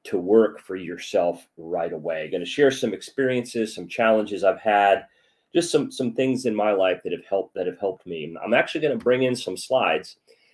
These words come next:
uh, that we're gonna, uh, walk through. So hopefully that will help kind of make it a little bit more presentation, a little less conversation. Maybe, I think, isn't there a song? A little more conversation, if you please. But here we go. So let me bring in some slides and we'll talk here about,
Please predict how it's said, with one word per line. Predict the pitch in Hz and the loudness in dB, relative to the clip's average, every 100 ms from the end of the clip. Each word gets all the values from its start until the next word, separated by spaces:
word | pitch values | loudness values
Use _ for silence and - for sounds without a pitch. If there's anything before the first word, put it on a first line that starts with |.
| _ - | _ -10
uh, | 87 87 | -6 -2
that | 92 | -2
we're | 90 104 | -4 -2
gonna, | 107 98 90 - | -2 0 -2 -4
uh, | 95 92 87 | -2 0 2
walk | 98 135 - | 6 6 6
through. | 208 185 - | 6 6 2
So | - - 104 | -6 2 2
hopefully | 135 135 | 2 2
that | 107 117 | 4 4
will | 107 | 4
help | 101 123 139 - | 4 4 2 -4
kind | 110 | -4
of | 101 | -2
make | 107 107 | -2 -2
it | 110 - | -4 -8
a | 92 90 | -6 -4
little | 117 135 | -2 0
bit | 113 | 0
more | 120 139 131 131 | 4 6 6 2
presentation, | - 139 135 127 139 139 - 143 | -2 0 0 -4 -6 -6 -4 -4
a | 139 139 123 | -2 -2 -2
little | 123 117 | 0 0
less | 120 - | 0 -2
conversation. | - 139 151 147 - 151 156 151 151 143 | -4 -2 -2 -4 -2 -2 -2 -4 -6 -4
Maybe, | 143 139 | -4 -2
I | |
think, | 135 | -4
isn't | 139 156 | -4 -4
there | 156 117 | -2 -2
a | |
song? | - 135 160 123 | 0 0 0 -6
A | |
little | 113 | -10
more | 113 123 107 | -8 -8 -10
conversation, | - 127 117 - 127 131 143 | -8 -8 -8 -10 -10 -10 -12
if | 135 | -14
you | _ - | _ -8
please. | 139 190 - _ _ - - _ | -8 -8 -16 _ _ -20 -20 _
But | 123 | 2
here | 170 | 6
we | 180 | 8
go. | 214 151 | 8 8
So | - 127 | 4 -2
let | 180 | -2
me | |
bring | 185 185 175 | 0 0 0
in | 170 | -2
some | 156 123 | -2 -8
slides | - 151 147 151 | -6 -4 -2 -2
and | 127 | -4
we'll | 104 | -6
talk | - 143 139 - | -6 -6 -6 -6
here | 131 120 | -2 -2
about, | 107 95 101 - - | 0 -2 -2 -2 -6